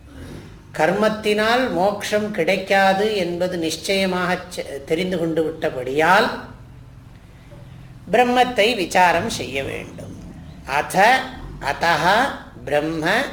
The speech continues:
ஜிக்ஞாசா, நாலு பதம் இருக்கு. அதன்னு சொன்னா பிறகு, சாதன சதுஷ்டய சம்பத்திக்கு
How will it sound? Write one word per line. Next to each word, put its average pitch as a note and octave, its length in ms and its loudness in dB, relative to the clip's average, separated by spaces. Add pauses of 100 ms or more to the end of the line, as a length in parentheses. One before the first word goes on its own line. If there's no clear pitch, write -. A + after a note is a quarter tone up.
(140)
ஜிக்ஞாசா, D3+ 680 -2 (360)
நாலு F3 240 0
பதம் F#3+ 280 0
இருக்கு. - 220 -10 (1000)
அதன்னு A3+ 440 4 (100)
சொன்னா E3+ 280 0 (260)
பிறகு, D3+ 400 4 (840)
சாதன F#3+ 320 6 (120)
சதுஷ்டய D#3+ 500 0
சம்பத்திக்கு C#3 640 -8